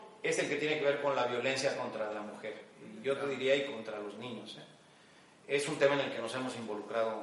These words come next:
mucho. Tenemos, eh, reporteras con una, con un compromiso social en esos temas muy grande. Eh, entonces, eh, lo que es el tema de violencia contra la mujer y el tema de desapariciones que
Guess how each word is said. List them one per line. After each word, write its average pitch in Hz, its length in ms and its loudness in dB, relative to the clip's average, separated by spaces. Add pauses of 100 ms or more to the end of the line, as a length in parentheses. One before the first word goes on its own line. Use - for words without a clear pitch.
(160)
mucho. - 200 -10
Tenemos, 131 580 -6 (560)
eh, - 240 -6
reporteras 117 680 4
con 120 220 -4
una, 123 720 -2
con 110 140 -14
un 127 200 -8 (600)
compromiso 143 680 0
social 135 680 4
en 120 180 -2
esos 127 480 -4
temas 131 480 -2
muy 127 220 -8
grande. 113 280 -2 (1080)
Eh, 113 160 0
entonces, 135 640 2 (120)
eh, - 220 -8
lo 147 160 -2
que 160 240 6
es - 400 2
el 131 180 -4
tema 170 260 6
de 156 60 6
violencia 143 360 4
contra 123 260 0
la 113 80 -4
mujer 110 400 -6
y 120 180 -6
el 110 140 -6
tema 170 280 6
de 143 100 6
desapariciones 120 920 2 (120)
que 107 420 -6